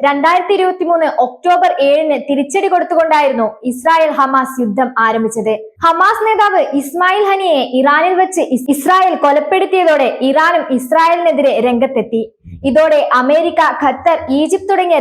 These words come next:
രാജ്യങ്ങളുടെ നേതൃത്വത്തിൽ യുദ്ധം അവസാനിപ്പിക്കുവാനുള്ള മധ്യസ്ഥ ചർച്ചകൾ ആരംഭിച്ചു. എന്നാൽ ചർച്ചകൾക്കിടയിലും ഗാസയിൽ ഇസ്രായേൽ വംശഹത്യ തുടർന്നുകൊണ്ടിരിക്കുകയാണ്. ഇത്തരത്തിൽ ഗാസയിൽ ഇസ്രായേൽ ആക്രമണം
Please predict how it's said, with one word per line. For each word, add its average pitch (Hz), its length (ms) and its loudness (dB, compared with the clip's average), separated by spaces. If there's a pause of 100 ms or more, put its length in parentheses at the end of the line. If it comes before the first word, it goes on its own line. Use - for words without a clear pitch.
രാജ്യങ്ങളുടെ 330 560 0
നേതൃത്വത്തിൽ 285 460 -2 (200)
യുദ്ധം 277 320 0 (140)
അവസാനിപ്പിക്കുവാനുള്ള 349 920 0 (160)
മധ്യസ്ഥ 294 380 -2 (140)
ചർച്ചകൾ 247 400 0 (160)
ആരംഭിച്ചു. 233 420 -2 (540)
എന്നാൽ 403 240 2 (160)
ചർച്ചകൾക്കിടയിലും 392 840 0 (120)
ഗാസയിൽ 285 420 0 (120)
ഇസ്രായേൽ 339 500 0
വംശഹത്യ 294 560 0 (160)
തുടർന്നുകൊണ്ടിരിക്കുകയാണ്. 226 960 0 (300)
ഇത്തരത്തിൽ 330 460 0 (280)
ഗാസയിൽ 302 440 2 (120)
ഇസ്രായേൽ 339 380 2 (120)
ആക്രമണം 349 400 0